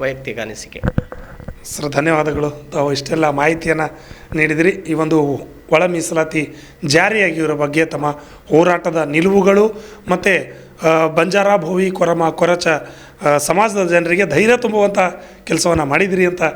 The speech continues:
Speaker 2: ಹೇಳಕ್ಕೆ ಇಷ್ಟಪಡ್ತೀನಿ. ಇವತ್ತಿನ ಈ ಕಾರ್ಯಕ್ರಮಕ್ಕೆ ಆಗಮಿಸಿದ್ದೀರಿ, ತಮಗೆ ಧನ್ಯವಾದಗಳು ಸರ್.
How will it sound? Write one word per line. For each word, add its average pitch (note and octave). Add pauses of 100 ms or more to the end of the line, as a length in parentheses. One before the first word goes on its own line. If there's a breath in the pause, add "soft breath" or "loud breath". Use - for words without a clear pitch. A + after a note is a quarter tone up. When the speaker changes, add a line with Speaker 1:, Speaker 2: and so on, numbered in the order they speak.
(260 loud breath)
Speaker 2:
ಹೇಳಕ್ಕೆ E3
ಇಷ್ಟಪಡ್ತೀನಿ. D#3+ (460 loud breath)
ಇವತ್ತಿನ B3+ (200)
ಈ F#3+
ಕಾರ್ಯಕ್ರಮಕ್ಕೆ G3+
ಆಗಮಿಸಿದ್ದೀರಿ, F3+ (400 loud breath)
ತಮಗೆ E3+
ಧನ್ಯವಾದಗಳು D3
ಸರ್. -